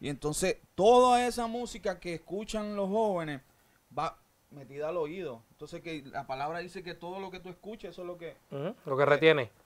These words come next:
Speaker 1: Entonces, eh, a, a, a, hicimos esta canción, ¿verdad? Eh, por, por esto, O sea, eh, no te dejes llevar por, por lo bonito, por lo, eh, por lo que estás escuchando. Todas esas cosas son falsas.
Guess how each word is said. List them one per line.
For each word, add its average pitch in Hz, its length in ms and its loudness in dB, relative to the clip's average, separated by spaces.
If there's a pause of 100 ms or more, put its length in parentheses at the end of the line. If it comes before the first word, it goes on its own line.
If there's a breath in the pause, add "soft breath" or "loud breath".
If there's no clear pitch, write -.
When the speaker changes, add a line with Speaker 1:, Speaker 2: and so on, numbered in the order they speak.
(180)
Speaker 1:
Entonces, 160 840 -6 (340)
eh, 151 460 2 (840)
a, 151 200 0 (160)
a, 147 440 0
a, 151 80 -2
hicimos 190 420 0
esta 240 200 -2
canción, 226 440 -2
¿verdad? 185 320 4 (200)
Eh, 123 500 -2 (500)
por, 135 220 0
por 139 220 2
esto, 135 400 -4 (180)
O - 20 -20
sea, 135 220 0
eh, 135 60 0
no 139 160 0
te 180 120 2
dejes 196 200 2
llevar 180 360 4
por, 175 200 2
por 151 160 2
lo 147 140 2
bonito, 175 540 -2
por 156 180 -2
lo, 139 320 -4 (400 soft breath)
eh, 139 540 -2
por 139 140 -2
lo 139 140 -4
que 143 80 -8
estás 170 220 -6
escuchando. 185 680 -4 (260 soft breath)
Todas 175 280 6
esas 185 200 2
cosas 175 280 -6
son 165 160 -6
falsas. 143 400 -6